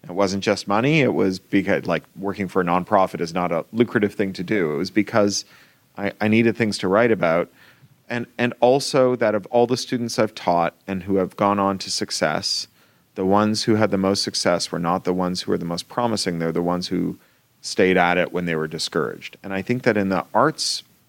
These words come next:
labor world, irrespective of monopoly or not monopoly, it's a, always only ever been a tiny fraction of the people who wanted to make art who found a professional living doing it. Lots of people have made art,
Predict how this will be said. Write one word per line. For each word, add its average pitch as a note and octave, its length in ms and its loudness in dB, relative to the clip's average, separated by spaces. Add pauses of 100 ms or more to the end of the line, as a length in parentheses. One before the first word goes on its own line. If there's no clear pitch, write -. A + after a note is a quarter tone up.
(120)
labor A2 540 2
world, G#2 640 0 (720)
irrespective B2 640 0
of G2+ 100 0
monopoly G2+ 480 0
or F2 120 -4
not F#2+ 260 -2
monopoly, E2 640 -6 (580)
it's A2 160 -6
a, A2 100 -6 (300)
always C#3 400 4
only A#2 360 0
ever G2 200 0
been G2 140 0
a F#2 80 0
tiny F#2 320 -4
fraction F2 420 -4
of F#2 60 -8
the F2+ 80 -6
people F2+ 400 -4
who F2+ 100 -8
wanted F2+ 300 -2
to - 100 -8
make E2+ 200 -6
art E2 180 -6
who F2+ 80 -6
found F2+ 260 -4
a F2+ 40 -4
professional G2 720 -4
living F2 280 -2
doing C#2+ 200 -8
it. - 140 -14
Lots C3+ 200 0
of - 60 -18
people G#2 240 0
have E2 100 -2
made F2 260 -2
art, D#2 440 0